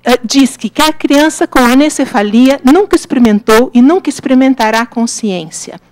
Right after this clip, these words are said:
Ela foi questionada nesse sentido e teve que reconsiderar em dezembro do mesmo ano e diz o seguinte: "O Conselho chama a comunidade científica para envolver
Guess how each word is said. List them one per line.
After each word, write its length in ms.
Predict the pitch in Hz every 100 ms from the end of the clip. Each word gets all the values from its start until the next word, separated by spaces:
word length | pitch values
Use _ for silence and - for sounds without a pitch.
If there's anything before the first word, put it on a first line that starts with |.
| _ _ _ _ _
Ela 220 | 254 277
foi 160 | 269 277
questionada 800 | - 381 - 339 294 233 254 262
nesse 260 | 226 214 226
sentido 640 | - 254 - 220 240 262 -
e 80 | 254
teve 320 | 277 262 269
que 100 | 247
reconsiderar 1040 | 277 370 320 302 - 302 240 196 202 - _ _ _ _
em 100 | 226
dezembro 520 | 220 202 220 226 208
do 100 | 208
mesmo 340 | 226 294 285 226
ano 320 | 185 190 240 - _ _ _ _
e 200 | 226 254 220
diz 320 | - 240 262
o 40 |
seguinte: 640 | - 247 208 185 180 185 - _ _ _
"O 80 | 240
Conselho 540 | - 277 - 320 330
chama 340 | - - 294 311
a 40 |
comunidade 500 | 285 254 233 208 202
científica 720 | - 214 202 - 220 - 247 247
para 180 | 254
envolver 680 | 262 262 269 226 202 190